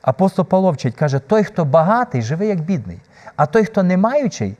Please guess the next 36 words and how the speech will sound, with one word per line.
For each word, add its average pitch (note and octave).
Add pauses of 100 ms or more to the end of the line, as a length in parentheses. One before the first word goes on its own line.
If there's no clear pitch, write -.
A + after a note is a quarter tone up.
(100)
живе G#2+
як C#3
маючий». G#3 (460)
Тобто E3 (220)
ми F3+
повинні G3+
філософію E3+
нашого E3
життя E3+
не E3
прив'язувати F3
до D3+
матеріальних E3
статків, - (340)
а C#3
прив'язувати F3+
до C#3
інших G3
цінностей, A3 (240)
які C#3+
в E3+
нас F3
виховують C#3 (160)
Божі E3
істини F3+
і D3+
Божі C#3+
риси D3
характеру. - (200)
Це A3
важливо A2
в G#2+
Бога D3+
і A#2+
в B2+
людей. D#3